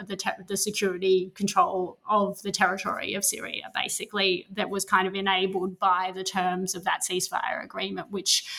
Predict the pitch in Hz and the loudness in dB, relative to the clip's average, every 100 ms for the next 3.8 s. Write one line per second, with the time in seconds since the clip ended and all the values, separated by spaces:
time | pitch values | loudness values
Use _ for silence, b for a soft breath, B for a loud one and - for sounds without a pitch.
0 | B B 208 208 196 185 180 185 - 185 | B B -6 2 2 2 -2 -2 0 0
1 | 180 - 175 170 - 208 180 185 190 180 | 0 -2 -6 -4 0 2 2 -2 -4 -4
2 | 202 190 180 185 185 180 - 180 - - | -6 -6 -6 -2 0 0 -4 -6 -4 -4
3 | 185 214 - - - 233 233 | -4 -6 -8 -8 -8 -6 -6